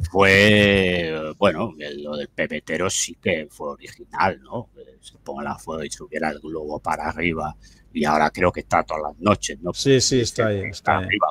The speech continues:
Speaker 1: bueno, pero todo me
Speaker 2: Pero bueno,
Speaker 1: pareció
Speaker 2: tampoco
Speaker 1: original.
Speaker 2: es ni fuego, ¿eh? Es otra
Speaker 1: No, no es
Speaker 2: modernidad,
Speaker 1: fuego, es
Speaker 2: o
Speaker 1: una
Speaker 2: sea.
Speaker 1: luz, ya, ya, ya, pero
Speaker 2: Ah.
Speaker 1: bueno, pero bueno, si quieres, eh, es un poco original, y es verdad que estuvo bien, eh, Celine Dion desde la Torre Eiffel cantando el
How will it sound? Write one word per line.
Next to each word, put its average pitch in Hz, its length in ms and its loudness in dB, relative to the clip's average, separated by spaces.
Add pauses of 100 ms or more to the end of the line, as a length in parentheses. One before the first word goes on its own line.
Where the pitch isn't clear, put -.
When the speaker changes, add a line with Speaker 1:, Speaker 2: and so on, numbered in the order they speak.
Speaker 1:
bueno, 92 180 0 (120)
pero 78 140 -10
todo 85 140 -4
me 127 40 4
Speaker 2:
Pero 135 120 8
bueno, 170 160 10
Speaker 1:
pareció 143 180 4
Speaker 2:
tampoco 147 260 6
Speaker 1:
original. 180 40 10
Speaker 2:
es 160 80 8
ni 156 280 4
fuego, 143 360 10
¿eh? 147 80 8
Es 156 140 6
otra 147 200 4
Speaker 1:
No, 147 80 2
no 127 100 10
es 131 80 10
Speaker 2:
modernidad, 123 220 6
Speaker 1:
fuego, 123 260 8
es 104 60 4 (100)
Speaker 2:
o 107 40 -2
Speaker 1:
una 110 120 8
Speaker 2:
sea. 104 100 8
Speaker 1:
luz, 117 320 8
ya, 101 180 8
ya, 101 200 8
ya, 104 280 8
pero 78 160 -8
Speaker 2:
Ah. - 20 -2
Speaker 1:
bueno, - 240 4 (260)
pero 82 140 -10
bueno, 104 220 2
si - 160 -12
quieres, 98 680 6 (400)
eh, 95 560 4
es 92 120 -2
un 98 80 -8
poco - 340 0
original, 104 600 2 (320)
y 87 160 -4
es 92 100 2
verdad 92 460 2
que 85 500 0
estuvo 82 380 -8
bien, 87 520 -2
eh, 82 160 -6
Celine 80 420 -12
Dion 85 520 -2
desde 82 280 -6
la 80 500 -6
Torre 82 280 -10
Eiffel 85 380 -6
cantando 78 760 -8
el 71 140 -20